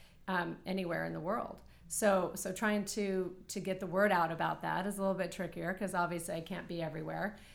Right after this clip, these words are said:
So I am trying to, to work on my social media presence. The other, um, the other piece is really educating people about what a life coach is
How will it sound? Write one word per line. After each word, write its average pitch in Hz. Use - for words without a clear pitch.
So 190
I 185
am 185
trying 190
to, 175
to 196
work 180
on 175
my 165
social 170
media 165
presence. 165
The 233
other, 311
um, 196
the 233
other 262
piece 247
is 214
really 233
educating 202
people 208
about 180
what 180
a 185
life 175
coach 180
is 175